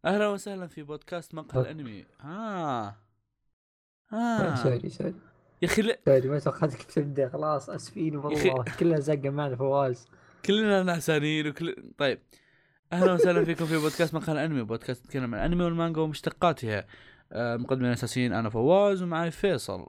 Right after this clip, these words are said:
Speaker 1: آه، حلقة اليوم راح نت-،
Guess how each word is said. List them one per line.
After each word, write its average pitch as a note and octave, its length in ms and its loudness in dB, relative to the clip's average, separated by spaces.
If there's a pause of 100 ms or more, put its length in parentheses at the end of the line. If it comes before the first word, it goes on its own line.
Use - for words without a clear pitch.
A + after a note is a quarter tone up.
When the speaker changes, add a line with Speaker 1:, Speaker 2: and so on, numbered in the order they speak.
(100)
Speaker 1:
آه، A#2+ 480 -2 (200)
حلقة C#3 360 -6
اليوم F3 420 2
راح F3 360 2
نت-، D#3 220 -8